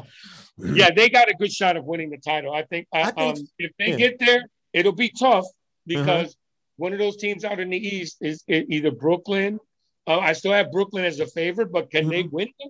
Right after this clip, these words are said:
Speaker 1: a championship? Yes. They're a good coach team. They
Speaker 2: Mm-hmm.
Speaker 1: play defense. They shoot
Speaker 2: They
Speaker 1: high
Speaker 2: play
Speaker 1: percentage
Speaker 2: team
Speaker 1: shots.
Speaker 2: ball. They pass that,
Speaker 1: And they
Speaker 2: you
Speaker 1: play
Speaker 2: know,
Speaker 1: team
Speaker 2: they,
Speaker 1: ball.
Speaker 2: they play team ball, and that's what I love
Speaker 1: Let's not
Speaker 2: about
Speaker 1: forget
Speaker 2: watching
Speaker 1: about Jake
Speaker 2: Phoenix.
Speaker 1: Crowder, too.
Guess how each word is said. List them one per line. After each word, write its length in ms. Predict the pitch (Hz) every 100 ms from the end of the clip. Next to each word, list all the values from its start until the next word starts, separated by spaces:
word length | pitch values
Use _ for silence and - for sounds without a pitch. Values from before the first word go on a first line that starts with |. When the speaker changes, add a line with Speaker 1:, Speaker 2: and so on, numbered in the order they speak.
| _ -
Speaker 1:
a 80 | 269
championship? 600 | - 277 269 269 - - -
Yes. 380 | 196 165 127 - _ _ -
They're 140 | 180 160
a 40 |
good 320 | 131 208 208
coach 340 | - 226 226 -
team. 300 | 196 185 190 _
They 60 | 156 151
Speaker 2:
Mm-hmm. 80 | 139
Speaker 1:
play 180 | 156 190
defense. 640 | 151 180 170 170 170 170 _ _ _ 131
They 180 | 151
shoot 400 | 147 - 190 190 - _ _
Speaker 2:
They 80 | 143
Speaker 1:
high 180 | 139 170
Speaker 2:
play 80 | 170
Speaker 1:
percentage 380 | 180 165 180 180
Speaker 2:
team 100 | 165
Speaker 1:
shots. 120 | 170
Speaker 2:
ball. 300 | 180 190 175
They 140 | 156 156
pass 420 | 151 175 180 160
that, 240 | 165 156 147 -
Speaker 1:
And 100 | 160
they 60 |
Speaker 2:
you 60 | 175
Speaker 1:
play 140 | 175
Speaker 2:
know, 80 | 165
Speaker 1:
team 120 | 165
Speaker 2:
they, 120 | 170 -
Speaker 1:
ball. 240 | 165 131 165 _ _ -
Speaker 2:
they 120 | 156
play 260 | 151 170 165
team 600 | 165 180 180 170 156 139 _
ball, 420 | 113 113 143 147 123
and 100 | 135
that's 180 | 139 151
what 120 | 135
I 40 |
love 460 | 127 127 139 135 127
Speaker 1:
Let's 160 | 202 269
not 120 | 320
Speaker 2:
about 120 | -
Speaker 1:
forget 180 | 285 262
Speaker 2:
watching 200 | 262 247
Speaker 1:
about 100 | 220
Jake 120 | 143 214 208
Speaker 2:
Phoenix. 20 | - 202
Speaker 1:
Crowder, 180 | 226 160 -
too. 300 | 226 220 147